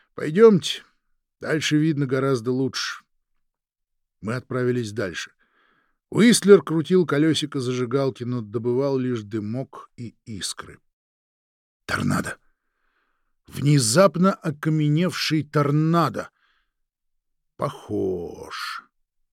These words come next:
Чуть сужающаяся к низу воронка. Косая. Чёрная. Уистлер спрятал зажигалку в карман,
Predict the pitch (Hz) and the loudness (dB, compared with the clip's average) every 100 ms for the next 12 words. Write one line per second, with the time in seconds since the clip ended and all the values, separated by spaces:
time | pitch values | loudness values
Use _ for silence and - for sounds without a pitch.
0 | _ _ _ _ _ - 196 - - 180 | _ _ _ _ _ -2 -2 -2 -2 -2
1 | 123 120 190 175 156 - - 160 151 - | 0 0 2 0 -2 -4 -4 -2 0 -2
2 | 147 - 143 165 135 147 139 139 143 160 | -6 -4 -2 -2 0 0 0 -2 -2 -2
3 | 120 104 - _ _ _ _ _ _ _ | -4 -8 -16 _ _ _ _ _ _ _
4 | _ _ _ - 90 - - 143 131 90 | _ _ _ -10 -6 -2 0 0 0 -2
5 | - _ _ _ _ _ _ _ _ _ | -10 _ _ _ _ _ _ _ _ _
6 | _ _ _ - - 104 92 85 80 - | _ _ _ -4 -2 -4 -6 -12 -16 -20
7 | _ _ _ _ _ _ _ _ _ _ | _ _ _ _ _ _ _ _ _ _
8 | _ - 196 214 196 175 - 156 180 180 | _ 2 4 6 8 6 4 -2 0 2
9 | 156 139 151 156 160 143 - 147 139 175 | 0 0 0 0 0 -2 -2 -2 0 0
10 | 151 | -2